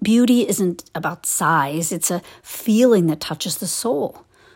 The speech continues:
That's always grand because it's God making help, himself known in our hearts, touching us with her divine hand in a way that often transcends definition.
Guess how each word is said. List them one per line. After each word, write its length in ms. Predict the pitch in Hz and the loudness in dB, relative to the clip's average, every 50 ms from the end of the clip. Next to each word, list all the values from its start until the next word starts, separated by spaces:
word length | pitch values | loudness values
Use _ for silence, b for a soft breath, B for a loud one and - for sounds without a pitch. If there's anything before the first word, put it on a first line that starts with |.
| b b b b b b b b b b b _ _ _ _ _ _ | b b b b b b b b b b b _ _ _ _ _ _
That's 260 | - - 156 170 - - - | -4 -2 -2 -2 -4 -4 -4
always 560 | - 180 220 285 320 302 262 214 175 151 - | -2 -2 0 0 0 0 2 2 0 0 -2
grand 420 | - - 143 139 135 - - 262 233 | -4 -6 -6 -6 -8 -8 -10 -10 -8
because 480 | 165 160 160 - 185 175 175 160 - | -8 -8 -6 -6 -4 -4 -4 -4 -2
it's 380 | 214 202 202 - - - - - | -4 -4 -4 -4 -4 -4 -4 -4
God 420 | - _ - 143 160 196 214 214 | -6 _ 0 2 2 4 4 4
making 360 | 214 233 240 233 - 240 208 180 | 4 2 2 2 0 0 0 0
help, 180 | 220 226 226 - - _ - | -2 -4 -4 -6 -12 _ -4
himself 480 | 214 254 247 220 - - 208 226 233 - | -2 0 0 0 0 0 0 0 0 0
known 300 | 185 185 185 196 214 220 | -2 0 0 0 2 0
in 140 | 208 196 185 | 0 0 0
our 120 | 170 165 | -2 -4
hearts, 520 | 156 - 240 247 262 262 262 - - - b b b b b b b b b b _ _ _ _ _ | -4 -4 -2 0 0 0 0 -2 -6 -6 b b b b b b b b b b _ _ _ _ _
touching 460 | - - - 226 220 - - 233 226 | -12 -8 -6 -6 -4 -2 0 0 0
us 260 | 226 220 226 - - - b b b b b b b b b | 0 0 -2 -4 -6 -10 b b b b b b b b b
with 160 | - 156 156 | -8 -8 -6
her 220 | - - - 226 214 | -8 -6 -2 -2 0
divine 400 | 202 185 180 196 202 202 196 202 | 0 2 2 2 2 2 2 2
hand 540 | 185 - - 226 233 240 240 240 240 233 196 | 0 0 0 0 2 2 2 2 2 2 2
in 100 | 160 175 | 2 0
a 80 | 170 | 0
way 340 | 160 180 185 185 196 202 202 | 0 0 0 2 2 2 0
that 260 | 190 185 170 - - b b b b b b b - | 0 -2 -4 -6 -8 b b b b b b b -2
often 480 | 170 165 165 180 - 196 190 190 190 196 | 0 0 0 0 0 -2 0 0 0 0
transcends 720 | 196 - - 208 208 208 202 - - 196 196 208 208 196 - | -2 -2 -2 0 0 0 0 0 0 2 2 2 2 0 0
definition. 760 | - 220 220 - 233 220 220 247 277 269 - - 165 - | -2 -2 -2 0 2 2 2 2 2 0 -2 -4 -6 -10